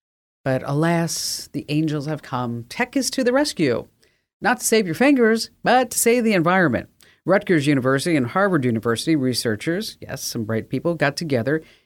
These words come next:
and they have developed a future plant-based coating that they say would be greener and safer than plastic packaging for our environment. The approach sprays fibers based on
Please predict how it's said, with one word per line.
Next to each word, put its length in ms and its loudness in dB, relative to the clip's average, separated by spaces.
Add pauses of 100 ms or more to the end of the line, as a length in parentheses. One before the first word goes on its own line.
and 160 -2
they 140 4
have 120 2
developed 600 2 (100)
a 300 0
future 640 -2
plant-based 840 -2
coating 460 0
that 180 -6
they 140 -4
say 160 -2
would 120 -2
be 120 -2
greener 420 2
and 220 -4
safer 600 -2 (320)
than 140 -2
plastic 460 -2
packaging 480 -6
for 140 -4
our 40 -2
environment. 500 -2 (600)
The 80 4
approach 480 0
sprays 720 0
fibers 640 0
based 380 -2
on 300 0